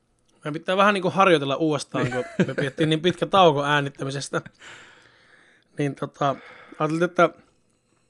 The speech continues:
tää on nyt sitten ihan sitä ihtiä, sitä niinku lätinää.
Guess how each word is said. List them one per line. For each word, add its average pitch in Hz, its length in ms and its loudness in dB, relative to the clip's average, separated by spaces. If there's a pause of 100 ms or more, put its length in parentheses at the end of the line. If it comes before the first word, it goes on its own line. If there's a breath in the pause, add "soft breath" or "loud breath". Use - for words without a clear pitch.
(380)
tää 185 100 2
on 175 80 4
nyt 160 140 2
sitten 156 260 -6
ihan 143 240 -4 (340)
sitä 139 240 -6
ihtiä, 135 480 -8
sitä 135 200 -8
niinku 131 300 -10 (1300 soft breath)
lätinää. 139 600 -2